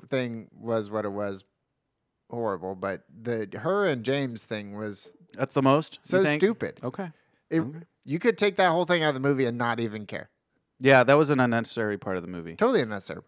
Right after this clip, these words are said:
Speaker 2: Yeah.
Speaker 1: Th-, and it cuts thirty, it cuts, like, twenty, thirty minutes out of it.
Speaker 2: Absolutely. I bet they, I bet you that's not in the T V cut.
Speaker 1: I think it is.
Speaker 2: Oh, shit.
Speaker 1: There's only one nude scene between
Speaker 2: Idiot
Speaker 1: them.
Speaker 2: Paul. Come on, Paul. Cut it.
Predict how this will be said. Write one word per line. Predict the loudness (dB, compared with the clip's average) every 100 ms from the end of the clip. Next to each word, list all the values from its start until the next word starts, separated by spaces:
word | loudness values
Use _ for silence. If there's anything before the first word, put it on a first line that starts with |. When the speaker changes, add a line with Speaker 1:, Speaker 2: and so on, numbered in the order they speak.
| -18
Speaker 2:
Yeah. | -16
Speaker 1:
Th-, | -14 -8
and | -8
it | -6
cuts | -6 -4
thirty, | -2 -2 -2
it | -8 -8
cuts, | -10 -8
like, | -12 -8
twenty, | -10 -10
thirty | -8 -8 -8
minutes | -12 -10
out | -10 -10
of | -10
it. | -14 _ -16 -14
Speaker 2:
Absolutely. | -10 -6 -6 -6 -2
I | 2
bet | 2 4
they, | 2 0
I | 2
bet | 2 4
you | 2
that's | 4 4
not | 0
in |
the | 0
T | -4 -4
V | 0
cut. | 2 2 _ _ _ _ _ _ _
Speaker 1:
I | -4
think | -4 -2
it | 0
is. | 0 -2 -12
Speaker 2:
Oh, | -18 -18
shit. | -18 -18 -18 _ _ _ _
Speaker 1:
There's | -12 -10
only | -6
one | -4 -4
nude | -6 -10
scene | -10 -14 -12
between | -10 -10
Speaker 2:
Idiot | -10 -14
Speaker 1:
them. | -14 -8
Speaker 2:
Paul. | -8 -8 -14 -4
Come | 2 2
on, | 2 -2 -8
Paul. | -4 -2
Cut | 2 6
it. | 6